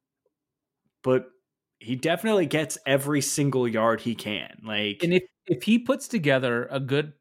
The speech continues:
Speaker 2: performance in the playoff and then also, and then, like,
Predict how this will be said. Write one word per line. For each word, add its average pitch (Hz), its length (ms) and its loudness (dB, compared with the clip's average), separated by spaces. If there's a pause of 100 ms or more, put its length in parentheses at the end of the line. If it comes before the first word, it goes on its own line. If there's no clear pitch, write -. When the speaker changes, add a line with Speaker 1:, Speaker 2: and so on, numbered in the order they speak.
Speaker 2:
performance 135 580 -4
in 139 120 -6
the 123 80 -2
playoff 120 600 2
and 123 140 -6
then 117 440 -4
also, 120 420 0
and 117 100 0
then, 117 260 -4
like, 117 220 -6